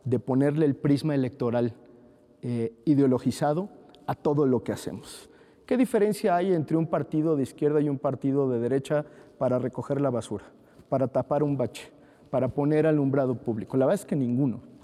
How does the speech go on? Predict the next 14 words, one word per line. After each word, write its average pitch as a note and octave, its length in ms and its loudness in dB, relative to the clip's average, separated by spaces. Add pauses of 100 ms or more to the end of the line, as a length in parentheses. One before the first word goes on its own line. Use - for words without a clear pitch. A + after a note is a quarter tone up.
(520)
La C3+ 140 2
gente G#3+ 640 0
lo C3+ 200 -2
que - 60 -14
está - 180 -4
pidiendo, D3 580 2 (100)
lo D#3+ 220 4
que - 100 -4
exige, F#3+ 460 -2 (240)
son E3+ 240 -2
resultados D#3 920 -4
y D3+ 100 0
buenos C#3+ 380 0
gobiernos. G#2 640 -10